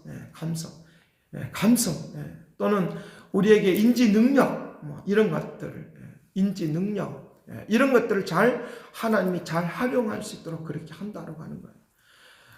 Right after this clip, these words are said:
예, 그 검이라든지 뭐 이런 것들 보면 어-, 어둠이가 나와 있는데 그것들이 다 앞을 바라보고 갈 수 있는 방향을, 감각을 알아낼 수 있는 그런 것들이라고 하는 거예요.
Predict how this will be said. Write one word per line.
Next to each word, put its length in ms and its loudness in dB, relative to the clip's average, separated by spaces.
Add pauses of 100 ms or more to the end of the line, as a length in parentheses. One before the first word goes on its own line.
(360)
예, 340 2
그 220 4
검이라든지 920 6
뭐 180 0
이런 220 0
것들 240 -2
보면 480 -2
어-, 220 0
어둠이가 480 2
나와 220 4
있는데 240 0
그것들이 440 0
다 340 2 (680)
앞을 440 2
바라보고 680 2
갈 180 0
수 140 -4
있는 160 -2
방향을, 580 4
감각을 500 4
알아낼 420 2
수 160 -6
있는 160 -4
그런 560 -4
것들이라고 680 -4
하는 260 -4
거예요. 300 -10